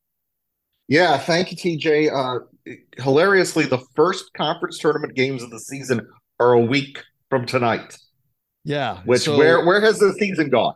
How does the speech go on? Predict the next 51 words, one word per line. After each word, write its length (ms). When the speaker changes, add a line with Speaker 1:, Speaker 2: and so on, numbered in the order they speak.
Speaker 2:
I 180
know, 400
but 160
this 200
is, 180
it's 260
getting 240
to 60
be 140
that 200
month. 320
It's 140
about 240
to 80
be 140
that 200
time. 560
Cannot 480
wait 380
for 260
all 260
of 80
this. 460
Uh, 320
and 100
again, 400
we, 140
we 160
remind 400
everybody 360
on 100
this 140
channel, 300
we'll 200
have 180
live 540
games 440
on 220
the 80
TuneIn 400
channel, 340
College 360
Basketball 480
Coast 240
to 60
Coast, 280
and 80
we'll 80
be 140
promoting 360
this, 260